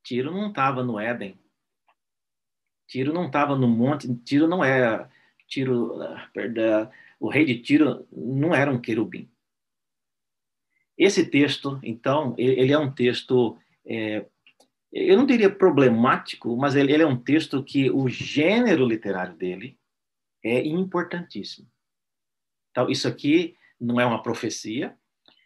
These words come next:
isso aqui não é uma narrativa da queda de Satanás apenas, é, mas isso aqui é um lamento. Tá? Quando esse texto foi, é, inserido nas Escrituras, ah, irmãos,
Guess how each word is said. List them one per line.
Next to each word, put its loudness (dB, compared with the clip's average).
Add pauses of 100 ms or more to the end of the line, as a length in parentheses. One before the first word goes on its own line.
(160)
isso -10
aqui -6
não 0
é 2
uma -2
narrativa -6
da -6
queda -6
de -8
Satanás -6
apenas, -12 (440)
é, -6
mas -6
isso -4
aqui 2
é 0
um 0
lamento. 2 (1080)
Tá? -16 (580)
Quando 4
esse 6
texto 2 (160)
foi, 4
é, -2
inserido 0
nas -2
Escrituras, 0
ah, -6
irmãos, -8